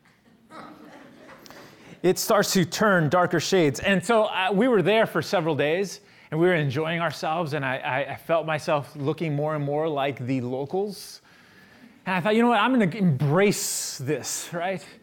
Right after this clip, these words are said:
And so I decided I'm gonna, I'm, I saw what they were wearing. I saw the, the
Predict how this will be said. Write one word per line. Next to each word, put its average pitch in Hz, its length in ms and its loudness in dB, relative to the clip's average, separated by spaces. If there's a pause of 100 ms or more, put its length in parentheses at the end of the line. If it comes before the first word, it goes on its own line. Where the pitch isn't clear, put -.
(360)
And 180 100 -2
so 254 80 4
I 220 80 6
decided 208 280 4
I'm 202 120 4
gonna, 196 140 2
I'm, 185 260 -2
I 180 100 0
saw 202 300 2
what 202 80 4
they 180 100 2
were 151 80 2
wearing. 208 340 2
I 160 40 0
saw - 180 -6
the, 143 160 -4 (140)
the 151 180 -4